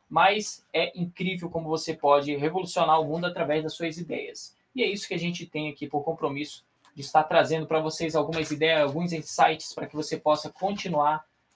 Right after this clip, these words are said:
mantendo a tua ideia em ordem. E hoje, falando sobre venda, nós já, já falamos sobre a pessoa que cria a ideia, de como que ela pode criar essa ideia. E agora nós estaremos, nós já tiramos do papel,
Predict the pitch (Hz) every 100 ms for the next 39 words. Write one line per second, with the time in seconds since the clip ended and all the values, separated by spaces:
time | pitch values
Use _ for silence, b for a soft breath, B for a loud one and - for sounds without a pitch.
0 | _ 147 151 156 151 156 151 135 139 147
1 | 143 135 139 151 131 127 - _ _ -
2 | 151 196 185 - 156 156 - 165 175 143
3 | 143 156 - _ - - _ - 139 160
4 | 151 165 135 147 156 147 165 165 - 147
5 | 147 139 151 147 151 143 147 - 196 190
6 | 156 131 143 147 - 147 135 135 135 135
7 | 131 143 139 135 - 139 127 131 147 _
8 | _ _ _ - - 151 156 147 135 151
9 | 160 151 147 139 151 143 151 151 - 143
10 | 147 147 165 170 165 180 165 165 180 190
11 | - 151 156 381